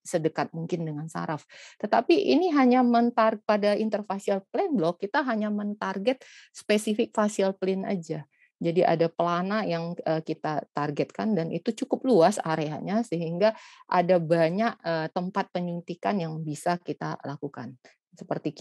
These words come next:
L block itu bisa Q L satu, Q L dua, Q L tiga, dan sebagainya. Maka lokal anestetik itu akan menyebar di dalam potensial space itu dan, eh, mengebat-, mengakibatkan analgesia. Dan fascia itu sebetulnya adalah suatu soft connective tissue ya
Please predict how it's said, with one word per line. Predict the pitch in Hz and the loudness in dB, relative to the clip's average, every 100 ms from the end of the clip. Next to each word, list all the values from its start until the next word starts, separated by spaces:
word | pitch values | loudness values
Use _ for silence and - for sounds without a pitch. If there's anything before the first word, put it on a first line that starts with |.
| 160 | -2
L | - 147 | 0 -2
block | 151 170 202 180 | 4 4 4 0
itu | - 170 | -4 -4
bisa | 143 147 147 - _ | -2 -2 -2 -8 _
Q | - | -4
L | 135 139 | -2 -2
satu, | - - 180 | -4 -4 -4
Q | - | -4
L | - 151 | -4 0
dua, | 170 165 | 2 2
Q | - | 0
L | 139 147 | -4 -4
tiga, | 170 160 165 | -2 0 0
dan | 156 143 | -2 -10
sebagainya. | 151 143 139 139 160 180 - - - - | -10 -10 -6 -6 -6 -6 -10 -20 -10 -4
Maka | 196 269 | 2 6
lokal | 233 202 180 | 6 6 4
anestetik | 180 185 180 180 175 | 2 -2 -4 -4 -6
itu | 175 208 | -2 0
akan | 175 165 170 | 0 -2 -2
menyebar | 170 175 165 180 202 180 147 | -2 -2 0 4 6 6 4
di | 147 | -2
dalam | 143 143 151 | -4 -6 -6
potensial | 143 151 156 151 151 | -8 -6 -8 -8 -8
space | - 147 151 | -6 -6 -6
itu | - - 233 294 339 - - _ | -8 -8 -2 -2 -4 -14 -20 _
dan, | 160 156 156 - | -2 -2 -2 -4
eh, | 156 151 | -4 -4
mengebat-, | 156 151 143 143 - - | -4 -6 -4 -4 -4 -6
mengakibatkan | 147 143 143 143 139 - 165 156 | -4 -4 -4 -4 -6 -6 -10 -8
analgesia. | 151 151 147 135 - 131 - _ - _ | -8 -8 -8 -10 -10 -14 -16 _ -20 _
Dan | - 202 226 | 2 4 6
fascia | 226 233 - | 4 8 6
itu | 240 | 6
sebetulnya | 349 214 - 233 311 214 | 2 2 2 2 4 4
adalah | 202 214 | 6 4
suatu | 214 196 196 202 196 | 4 0 0 -2 -2
soft | - 202 - | 0 -4 -2
connective | 196 190 - - 180 - | -4 -4 -8 -8 -8 -4
tissue | 170 - 190 254 240 | -4 0 2 4 4
ya | 185 | 2